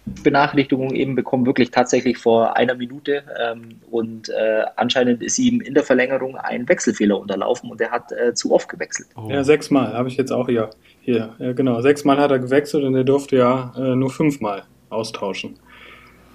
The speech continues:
Speaker 3: Ja.
Speaker 2: Oh, oh, oh.
Speaker 3: Das ist natürlich doch kein, doch kein guter Einstand.
Speaker 2: Da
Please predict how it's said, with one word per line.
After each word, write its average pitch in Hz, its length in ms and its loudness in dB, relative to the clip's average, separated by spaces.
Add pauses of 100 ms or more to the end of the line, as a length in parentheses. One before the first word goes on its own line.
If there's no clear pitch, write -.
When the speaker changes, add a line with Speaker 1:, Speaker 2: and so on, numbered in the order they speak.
(140)
Speaker 3:
Ja. 101 140 -8 (480)
Speaker 2:
Oh, - 160 -10
oh, 117 500 0
oh. 104 220 -6 (200)
Speaker 3:
Das 123 100 -6
ist 131 60 0
natürlich 135 400 4
doch 165 200 6
kein, 139 260 2 (460)
doch 175 180 6
kein 143 180 2
guter 131 280 4
Einstand. 113 520 -4 (140)
Speaker 2:
Da 135 500 4